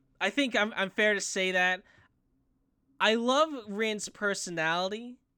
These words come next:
However, I just never f-, see her ki-,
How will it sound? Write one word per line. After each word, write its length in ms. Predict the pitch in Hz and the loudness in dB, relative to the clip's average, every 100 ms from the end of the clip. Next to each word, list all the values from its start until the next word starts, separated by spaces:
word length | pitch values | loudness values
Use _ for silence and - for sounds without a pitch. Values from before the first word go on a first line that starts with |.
| _ _ _ _ _ _ _ | _ _ _ _ _ _ _
However, 580 | - 190 196 196 196 202 | -2 0 2 0 0 0
I 200 | 190 208 | 2 0
just 400 | 202 185 254 - | 0 -6 -8 -8
never 360 | 190 190 196 196 | -4 -2 0 -2
f-, 40 | 190 _ _ - | -10 _ _ -14
see 440 | - - 202 185 | -8 -8 -6 -8
her 480 | 165 170 160 147 143 _ _ _ _ _ _ _ _ _ | -4 -2 -2 -2 -6 _ _ _ _ _ _ _ _ _
ki-, 240 | - - | -20 -20